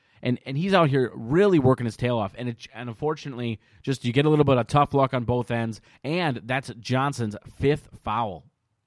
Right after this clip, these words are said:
As the third quarter ends, the Wolves are down seven, and I, I'll say just seven. It's a very good Celtics team. We're missing Towns.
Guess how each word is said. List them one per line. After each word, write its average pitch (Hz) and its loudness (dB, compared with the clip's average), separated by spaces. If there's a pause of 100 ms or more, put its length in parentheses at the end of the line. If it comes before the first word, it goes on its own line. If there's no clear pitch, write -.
(760)
As 123 -6
the 135 -6
third 170 6
quarter 170 6
ends, 147 -4
the 117 -2
Wolves 156 2
are 165 0
down 139 0
seven, 151 -2
and 110 -8
I, 156 -6
I'll 180 0
say 220 0
just 139 0
seven. 147 -4 (300)
It's 143 -8
a 127 -4
very 135 2
good 147 -4
Celtics 135 -6
team. 165 0 (280)
We're 120 0
missing 147 0
Towns. 143 -2